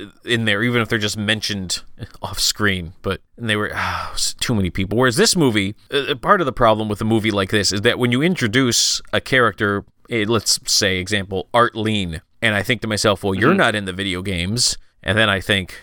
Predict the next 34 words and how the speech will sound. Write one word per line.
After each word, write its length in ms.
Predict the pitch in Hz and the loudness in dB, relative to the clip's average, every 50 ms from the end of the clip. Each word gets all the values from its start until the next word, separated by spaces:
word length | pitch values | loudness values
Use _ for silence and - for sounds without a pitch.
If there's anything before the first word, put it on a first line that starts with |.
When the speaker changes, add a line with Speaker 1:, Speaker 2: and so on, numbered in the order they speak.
| _ _ _ - | _ _ _ -2
Speaker 1:
"Oh 140 | 165 165 151 | 0 0 0
dear, 340 | 113 - 107 110 101 87 | 2 0 0 0 0 0
they're 140 | 87 110 139 | -2 -2 0
gonna 180 | 147 131 92 90 | 0 0 -2 -4
kill 300 | - - - 123 107 98 | -8 -2 0 0 2 2
that 160 | 98 82 71 | 2 0 0
nice 280 | 98 95 95 - - - | 0 -2 0 0 0 0
man, 220 | 101 95 95 98 | 2 2 2 4
aren't 180 | 104 107 98 - | 2 2 2 0
they?" 240 | 98 87 80 92 104 - - | -2 -2 -2 -4 -4 -6 -8
<laughs> 60 | - - - | -8 -8 -8
Speaker 2:
<laughs> 120 | 151 - | -6 -4
Yeah, 300 | - - - 123 90 - - - _ _ _ _ - - | -4 -4 -2 -2 -4 -4 -8 -16 _ _ _ _ -20 -18
yeah. 360 | - 113 107 - - - - - - 113 - - - - - - - - | -8 -8 -4 -2 0 -2 -2 -2 -4 -8 -8 -10 -14 -18 -20 -16 -4 -2
Speaker 1:
And 180 | 165 165 175 | 0 2 6
then, 540 | 170 - - - - 170 - - - 180 180 - - - - - | 6 6 6 6 2 0 -2 -2 -2 -2 -2 -4 -4 -8 -10 -8
<laughs> 340 | - 175 165 - - - - | -8 -8 -8 -8 -10 -10 -4
so 200 | - - 277 269 | -2 0 0 0
the 60 | 269 | 2
funny 200 | - 339 311 285 | 2 2 2 4
thing, 140 | 240 196 160 | 2 2 2
so 180 | 147 - 175 165 | 4 4 4 4
he 200 | 139 185 190 185 | 4 4 4 6
has 200 | 233 247 247 226 | 6 4 4 2
this 180 | 233 185 - | 0 0 2
moment 360 | 156 160 175 175 147 135 110 113 | 4 4 4 4 4 2 0 2
where 80 | 120 113 | 2 2
he, 220 | 127 147 143 139 - | 4 4 2 2 0
you 100 | 131 151 | 0 0
know, 200 | 156 131 110 104 | 2 2 2 0
connects 460 | - - - 143 135 143 143 - - - | -2 -4 -4 0 2 2 0 0 -2 -4
with 140 | 135 - | -4 -4
Johnny 260 | - 143 127 117 110 101 | 0 0 0 0 0 -2
Cage. 520 | - - 107 92 80 78 85 - - - | -2 -2 -2 -2 -2 -6 -6 -8 -8 -8